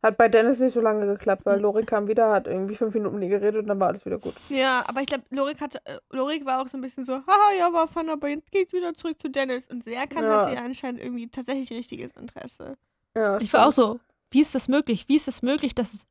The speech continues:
Speaker 3: Lorik sich besser aus der Situation rausgeschlingelt
Speaker 1: Dachte
Speaker 3: hat
Speaker 1: ich
Speaker 3: als
Speaker 1: auch so.
Speaker 3: Serkan?“ Serkan.
Speaker 1: Ja.
Speaker 3: Wo, was los? Lorik ist
Speaker 1: Ja.
Speaker 3: so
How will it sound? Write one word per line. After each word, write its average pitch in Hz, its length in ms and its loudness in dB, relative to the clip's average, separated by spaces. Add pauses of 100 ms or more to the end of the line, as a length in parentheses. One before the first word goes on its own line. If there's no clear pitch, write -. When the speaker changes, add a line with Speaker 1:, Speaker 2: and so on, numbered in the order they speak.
Speaker 3:
Lorik 302 500 4
sich - 220 -14
besser 262 380 4
aus 269 160 4
der 269 100 0
Situation 277 460 -2
rausgeschlingelt 262 720 4
Speaker 1:
Dachte 262 120 10
Speaker 3:
hat 262 120 4
Speaker 1:
ich 254 180 2
Speaker 3:
als 240 240 10
Speaker 1:
auch 349 80 4
so. 269 80 4
Speaker 3:
Serkan?“ 214 560 6 (120)
Serkan. 214 600 2
Speaker 1:
Ja. 214 380 0 (360)
Speaker 3:
Wo, 247 180 -2
was 269 260 0
los? 269 340 4
Lorik 294 280 4
ist - 220 -6 (320)
Speaker 1:
Ja. 214 380 0
Speaker 3:
so 294 220 6